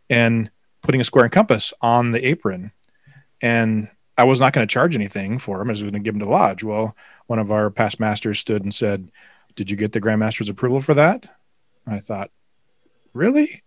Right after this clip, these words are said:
And so I did. I inquired with the Grand Master, and he said, "Well, you have to send me all the, the designs and ideas and variations." And I thought, "Well, that could be a couple of different vari-, I know I, I'm just not gonna bother with it." So the whole idea went down the tubes 'cause I didn't wanna mess with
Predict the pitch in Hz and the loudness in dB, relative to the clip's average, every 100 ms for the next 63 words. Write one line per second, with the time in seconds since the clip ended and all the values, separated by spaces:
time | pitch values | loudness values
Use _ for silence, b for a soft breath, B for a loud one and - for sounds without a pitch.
0 | - 135 131 - - 143 165 156 160 165 | 0 2 2 -2 6 8 8 6 6 8
1 | 151 143 131 - 147 139 127 131 123 120 | 8 6 4 4 4 4 -2 -2 -2 -4
2 | - 139 117 139 - 123 127 151 139 139 | -2 -4 -2 -4 0 0 4 4 2 -2
3 | 139 - 139 135 127 131 127 113 - b | -4 -4 -2 -2 -2 0 0 -2 -6 b
4 | b b b _ - 120 113 110 123 131 | b b b _ -12 -8 -6 -4 -4 -4
5 | 117 113 113 123 117 113 113 127 170 117 | -4 -6 -2 -2 -2 -4 -2 0 0 -2
6 | 101 107 107 - - 139 175 - 147 123 | -6 -6 -8 -8 -8 -4 -4 -2 -4 -4
7 | 117 - _ - - 127 113 110 131 113 | -8 -12 _ -14 -6 -4 -2 -6 -4 -4
8 | 107 113 147 104 110 123 _ _ _ 113 | -2 -2 -2 -4 -6 -6 _ _ _ -8
9 | - 101 104 98 127 127 95 98 90 - | -8 -10 -8 -2 0 2 0 -8 -6 -2
10 | 110 107 110 117 107 113 131 107 107 104 | -2 -2 -4 -4 -4 -2 -2 -2 -6 -8
11 | 101 147 131 - 101 98 104 - 98 101 | -6 -4 -4 -4 -8 -8 -8 -10 -8 -4
12 | 110 - 98 | -6 -6 -10